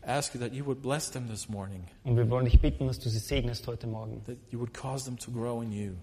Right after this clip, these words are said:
Speaker 2: Dass du ihnen hilfst zu wachsen in dir.
Speaker 1: And Lord, we ask you that this love that you have given us, that we would give this away to other people who do not know you.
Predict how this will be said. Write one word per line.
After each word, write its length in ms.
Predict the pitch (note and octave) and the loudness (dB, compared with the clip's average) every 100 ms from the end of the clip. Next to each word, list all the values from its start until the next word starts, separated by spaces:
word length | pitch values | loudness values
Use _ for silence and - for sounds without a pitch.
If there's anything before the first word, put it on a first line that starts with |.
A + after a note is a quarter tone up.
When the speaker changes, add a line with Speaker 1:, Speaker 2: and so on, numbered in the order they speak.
| - - | -10 -6
Speaker 2:
Dass 160 | A#2 | -2
du 80 | C3 | -2
ihnen 180 | B2 A2 | 0 0
hilfst 340 | C3+ C3+ - | 0 0 -4
zu 120 | C3 | -4
wachsen 360 | A#2 A#2 - B2 | -2 -4 -6 -6
in 180 | B2 A2+ | -2 -2
dir. 260 | A2+ G#2+ G#2+ - - - - _ _ - - - - _ - C#3 | -2 -4 -12 -18 -20 -20 -20 _ _ -20 -20 -20 -20 _ -14 -4
Speaker 1:
And 80 | C#3 | -2
Lord, 160 | C#3+ | 0
we 180 | C3+ C3+ | 2 2
ask 240 | C#3+ C#3 C3 | 2 0 0
you 60 | |
that 240 | B2 A#2 - - - - - | 2 0 -2 -16 -18 -8 0
this 380 | C#3+ - - - - - | 2 2 -4 -8 -10 0
love 380 | C#3 G3 G3 | 4 6 4
that 140 | D#3 D3 | 2 0
you 120 | C#3+ | 0
have 180 | C#3 - | 0 -2
given 260 | D3+ D3 A2+ | -2 0 0
us, 260 | G#2 - | 0 -2
that 120 | - - - F3 | -4 -6 -10 -4
we 120 | C3 C3+ | -2 2
would 260 | B2+ B2+ - - - - - | 0 -2 -10 -16 -20 -20 -4
give 240 | - E3 D3 | 0 2 2
this 280 | C3 - - | 0 0 -2
away 440 | C3 C3 B2+ A#2 | -2 0 -2 -4
to 180 | - A2+ | -4 -2
other 160 | A#2 | -2
people 320 | A#2 C3 B2 A2+ | -2 -6 -4 -2
who 80 | A#2+ | -2
do 140 | A#2 | -2
not 200 | A#2+ A2+ | -2 -4
know 140 | A#2 A2 | -4 -4
you. 260 | G2 F#2+ | -4 -6